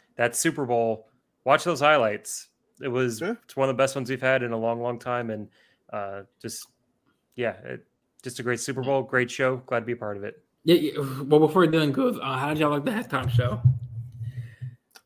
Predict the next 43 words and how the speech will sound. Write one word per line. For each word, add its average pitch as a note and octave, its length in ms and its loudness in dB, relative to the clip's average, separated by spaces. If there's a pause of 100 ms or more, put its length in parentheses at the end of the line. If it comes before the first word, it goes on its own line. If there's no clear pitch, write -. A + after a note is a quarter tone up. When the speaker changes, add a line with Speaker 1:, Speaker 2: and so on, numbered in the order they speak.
Speaker 2:
I've A3+ 220 6
seen A3+ 280 4
so G#3 220 4
much G3+ 220 -2
about F3+ 180 -2
this E3+ 140 -12
halftime F3 440 0
show, E3+ 400 -4 (240)
and D3+ 140 0
I'm D3 180 -4
ju-, C3+ 160 -16
I'm D3+ 120 -6
just - 140 -12
gonna D#3 160 -4
say C3 240 -8
this. - 360 -18 (400)
Speaker 3:
<laughs> - 420 -10
Speaker 2:
All A#3+ 220 2
the A#3+ 100 8
people G#3 400 -6
who D3+ 140 -2
are C#3+ 120 2
like, C3 360 -6 (520)
"Oh, F#3 40 -10
man, F#3+ 560 -2
she F#3+ 180 -10
had G3 200 -6
no F#3 160 -6
energy." D#3 460 -10 (180)
I D#3+ 60 -16
mean, E3 140 -14
she D#3+ 160 -16
was C#3 120 -14
pregnant. D#3 420 -8
She's C#3 160 -10
obviously D#3+ 300 -2
not D3+ 120 -4
gonna C3+ 120 -8
do C#3 140 -2
all C3+ 80 -2
the C3 100 -6
dance C3 320 -8
moves. - 320 -18